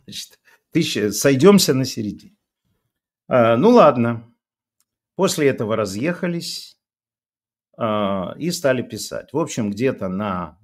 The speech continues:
третий день Украина сформулировала свои нехитрые требования. Э, и нам всем с вами эти требования абсолютно понятны.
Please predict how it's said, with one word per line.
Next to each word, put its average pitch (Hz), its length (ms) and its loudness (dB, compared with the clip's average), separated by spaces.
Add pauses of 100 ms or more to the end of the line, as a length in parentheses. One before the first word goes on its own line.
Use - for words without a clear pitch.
(100)
третий 113 380 -6
день 160 600 -8
Украина 107 420 -6
сформулировала 92 680 -10
свои 92 300 -10
нехитрые 90 520 -12
требования. 127 600 -10 (1000)
Э, 104 280 0
и 117 300 0
нам 113 300 0
всем 185 400 0
с - 160 -6
вами 151 340 2
эти 120 240 -6
требования 131 420 -4
абсолютно 123 480 -6
понятны. 101 400 -10